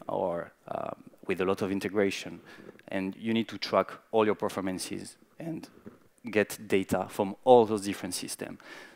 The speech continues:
So as you see, there is a lot of, uh, lot of change, and this is gonna be very challenging in the coming years.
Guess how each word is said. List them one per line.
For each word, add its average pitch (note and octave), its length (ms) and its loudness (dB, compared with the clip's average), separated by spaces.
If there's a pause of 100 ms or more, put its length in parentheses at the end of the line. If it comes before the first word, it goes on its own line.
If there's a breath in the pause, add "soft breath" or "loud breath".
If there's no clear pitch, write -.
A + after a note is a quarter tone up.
So - 180 6
as G#2 300 6 (140)
you G#2+ 140 -4
see, A2 280 -2 (220)
there G#2 180 2
is G2 120 2
a G2+ 60 0
lot G#2+ 240 2
of, - 260 -4 (100)
uh, F2 440 -2 (300)
lot G2 200 0
of G#2 140 -4
change, G#2+ 440 -2 (520 soft breath)
and G2+ 180 0
this G#2 200 2
is G2+ 60 2
gonna G2+ 180 2
be G2+ 120 2
very G2 200 6
challenging F#2 480 -4
in F2+ 80 -6
the F#2 60 -8
coming F2 320 -8
years. - 300 -12